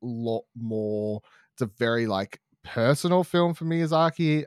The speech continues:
Um, it has a lot more, it's a lot slower paced, it's a lot more thoughtful, but also built into being so weird. But I definitely just, I think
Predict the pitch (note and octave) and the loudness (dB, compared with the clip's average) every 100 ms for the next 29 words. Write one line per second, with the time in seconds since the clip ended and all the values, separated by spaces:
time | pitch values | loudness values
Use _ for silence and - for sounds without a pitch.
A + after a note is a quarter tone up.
0 | - G2+ G2 F#2+ - G#2+ A2 G#2+ G#2 G#2+ | -4 -4 -2 -4 -6 -4 -2 -2 -2 -2
1 | G#2+ _ _ _ - A2+ G#2+ G2+ G2+ - | -4 _ _ _ -10 -4 -2 -2 -4 -6
2 | - A#2 G#2 F#2+ - F#2+ D2+ - - D#3 | -12 -8 -6 -8 -10 -12 -10 -6 2 6
3 | D3+ C#3+ C3 - _ - - _ G#2 G2 | 6 4 -2 -10 _ -20 -20 _ -6 -6
4 | - - - - G#2 G2 - G2+ D#2+ - | -8 -18 -20 -12 -8 -8 -8 -14 -12 -2
5 | C3+ C3+ C#3 C3+ A2+ A2+ - G#2+ G#2+ G#2 | 0 0 0 -2 0 -4 -4 -8 -6 -8
6 | G2 G2+ G2 G#2+ G2 F2+ G2 - F#2+ F#2+ | -6 -8 -10 -12 -12 -12 -12 -10 -8 -8
7 | - _ A2 G2 G#2 B2+ F#3 G#3 - - | -12 _ -20 -10 -4 2 2 0 -6 -20
8 | - - A2 - _ _ _ A#2+ C3 A#2 | -10 0 0 0 _ _ _ 2 2 2
9 | C3+ C3+ D#3 C#3 C3 A2+ A#2+ A2+ G#2+ - | 2 2 2 0 0 -2 0 0 0 -8
10 | - A2+ - _ _ _ - A#2 - - | -20 -20 -20 _ _ _ -6 -6 -6 -2
11 | C#3 C#3 C#3 | 2 2 -2